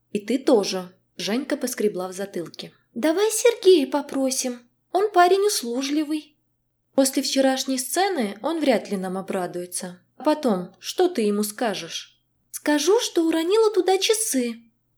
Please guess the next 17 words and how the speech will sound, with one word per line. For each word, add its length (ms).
«У 40
тебя 280
нет 340
часов, 680
зато 320
у 40
тебя 360
есть». 540
Женька 400
протянула 640
руку 320
и 160
сняла 360
с 100
моего 280
запястья 500
часы. 460